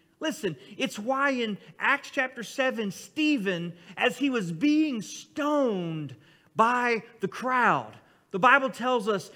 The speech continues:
that his face scared everybody because it shone with the glory of God. Why? Because he was doing what pleased his Father. You say, "Wait a minute, how does Stephen's death please the Father?"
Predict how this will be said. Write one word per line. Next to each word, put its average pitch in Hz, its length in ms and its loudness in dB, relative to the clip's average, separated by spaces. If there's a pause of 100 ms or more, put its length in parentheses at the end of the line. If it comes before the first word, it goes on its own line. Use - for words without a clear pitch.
(140)
that 220 120 6
his 196 200 -2
face 262 420 -2
scared 277 580 -8
everybody 185 500 0
because 190 380 -2
it 196 120 -6
shone 269 640 0
with 220 140 -6
the 185 80 -4
glory 214 500 2
of 160 180 -4
God. 127 380 -4 (1120)
Why? 240 480 2 (640)
Because 196 360 0
he 240 120 -2
was 185 320 -2 (340)
doing 277 580 0 (460)
what 180 220 -2
pleased 247 720 -4
his 214 180 -6
Father. 214 340 2
You 220 140 -2
say, 214 180 0
"Wait 277 300 0
a - 20 0
minute, 180 300 -4 (240)
how 311 220 0
does 247 160 -2
Stephen's 240 600 -4
death - 500 -6
please 233 360 -6
the 196 100 -6
Father?" 180 540 0